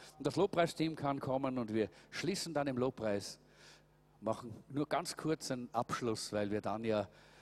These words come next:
äh, bald zum Hotspot wieder zusammenkommen. Was sind unsere Erwartungen hier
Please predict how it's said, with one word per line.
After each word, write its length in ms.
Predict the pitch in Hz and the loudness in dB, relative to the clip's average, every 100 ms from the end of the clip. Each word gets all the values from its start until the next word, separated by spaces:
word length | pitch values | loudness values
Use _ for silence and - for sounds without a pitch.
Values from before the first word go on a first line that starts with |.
| - - | -20 -4
äh, 180 | 104 101 - 113 | 0 2 2 2
bald 280 | 123 143 - | 4 2 -4
zum 260 | - 113 | -8 -4
Hotspot 500 | 135 - - 127 - | -4 -4 -2 -2 0
wieder 180 | 117 107 | -2 -2
zusammenkommen. 840 | - 110 104 101 101 - 90 92 90 - - _ - - - - _ _ _ _ _ _ _ _ _ _ 143 | -4 -2 -2 -2 -6 -6 -6 -8 -12 -20 -20 _ -20 -20 -20 -20 _ _ _ _ _ _ _ _ _ _ 4
Was 260 | 254 - | 6 6
sind 160 | 285 262 | 4 4
unsere 220 | 262 240 | 4 4
Erwartungen 760 | 226 202 233 - 190 143 107 92 | 4 4 -2 2 2 2 -2 -6
hier 340 | 110 117 98 | -2 2 2